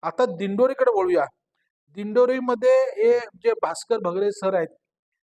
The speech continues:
जे, ज्यांचे सोशल मीडियावर व्हिडिओ पोस्ट खूप चालतात, वाचले जातात, पाहिले जातात, फेमस आहेत, ते राष्ट्रवादी शरद पवार गटाकडनं उभारले होते,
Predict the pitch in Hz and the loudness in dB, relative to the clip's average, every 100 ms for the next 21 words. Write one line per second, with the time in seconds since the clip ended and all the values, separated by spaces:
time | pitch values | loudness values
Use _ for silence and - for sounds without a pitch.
0 | - 180 180 175 175 170 196 - 160 190 | -14 -10 -8 -8 -12 -10 -10 -8 -10 -8
1 | 185 180 185 185 170 156 170 180 180 - | -8 -6 -6 -6 -8 -8 -4 -4 -4 -8
2 | - 175 175 - - 202 _ _ _ - | -8 -6 -6 -12 -20 -20 _ _ _ -4
3 | 170 160 180 185 180 156 185 180 170 190 | -4 0 -2 -2 -2 -2 -4 -6 -6 -8
4 | 185 170 151 156 165 165 190 185 - 151 | -10 -10 -8 -8 -8 -8 -8 -12 -16 -16
5 | 156 151 139 _ _ _ 202 190 180 202 | -16 -18 -20 _ _ _ -6 -4 -2 -2
6 | 202 196 185 190 - 185 180 165 175 - | -4 -4 -6 -8 -4 -4 -2 -6 -10 -12
7 | 175 165 151 147 147 135 135 | -12 -10 -8 -10 -12 -14 -16